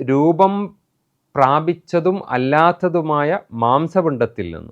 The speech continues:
ഇത് നാം നിങ്ങൾക്ക് വിവരിച്ച് തരുന്നത് യാഥാർത്ഥ്യം വെളിപ്പെടുത്തി തരാനാണത്രേ. നാം ഉദ്ദേശിക്കുന്ന ബീജങ്ങളെ ഒരവധി വരെ ഗർഭാശയങ്ങളിൽ നിവസിപ്പിക്കുന്നു, പിന്നെ നിങ്ങളെ ശിശുവായി പുറത്തു കൊണ്ടുവരുന്നു. അപ്പം ഞാൻ ഉദ്ദേശിക്കുന്ന,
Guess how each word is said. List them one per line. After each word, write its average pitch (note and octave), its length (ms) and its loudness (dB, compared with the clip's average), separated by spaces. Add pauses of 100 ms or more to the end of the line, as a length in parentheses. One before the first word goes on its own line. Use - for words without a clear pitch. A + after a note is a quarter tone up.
(120)
ഇത് G#3 240 0
നാം D3+ 160 2
നിങ്ങൾക്ക് A#2+ 400 -2
വിവരിച്ച് G#2+ 640 -4 (100)
തരുന്നത് G2+ 640 -6 (440)
യാഥാർത്ഥ്യം B2 960 -2 (640)
വെളിപ്പെടുത്തി D3+ 1600 -4
തരാനാണത്രേ. F#2 760 -4 (120)
നാം F#3+ 240 4
ഉദ്ദേശിക്കുന്ന G3 640 4
ബീജങ്ങളെ C#3 640 0
ഒരവധി B2+ 640 2
വരെ D3 320 2 (180)
ഗർഭാശയങ്ങളിൽ G#2 960 -2 (220)
നിവസിപ്പിക്കുന്നു, G2+ 800 -10
പിന്നെ F#3+ 360 0 (140)
നിങ്ങളെ B2+ 380 0
ശിശുവായി A#2+ 580 0
പുറത്തു A2+ 320 -6
കൊണ്ടുവരുന്നു. E2 460 -10 (320)
അപ്പം D3 160 -8
ഞാൻ D3+ 180 -2
ഉദ്ദേശിക്കുന്ന, F3 800 -2